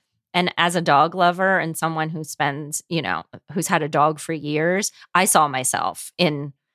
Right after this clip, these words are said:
a lot of her weird, quirky behaviors. And we all would really love to know what dogs are thinking at some ti-,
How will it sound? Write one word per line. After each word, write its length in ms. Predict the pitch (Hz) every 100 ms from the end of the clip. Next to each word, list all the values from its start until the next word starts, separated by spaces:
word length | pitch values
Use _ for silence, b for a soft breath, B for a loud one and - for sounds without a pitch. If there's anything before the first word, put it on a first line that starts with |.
| _ _ 165
a 40 |
lot 140 | 147 151
of 100 | -
her 260 | 151 139 _ -
weird, 300 | 160 147 147
quirky 600 | - 151 - 151 139 151 _ _ -
behaviors. 840 | 160 156 147 - 160 190 240 - _ _ -
And 100 | 220
we 140 | 262
all 360 | - 240 294 285
would 240 | 226 - -
really 280 | 170 165 156
love 320 | 151 147 -
to 160 | - 165
know 420 | 147 135 151 151 _ _ _ -
what 400 | 151 156 123 -
dogs 340 | 113 117 147
are 100 | 131
thinking 520 | 143 139 139 156 175
at 160 | 156 -
some 180 | 180 185
ti-, 140 | 185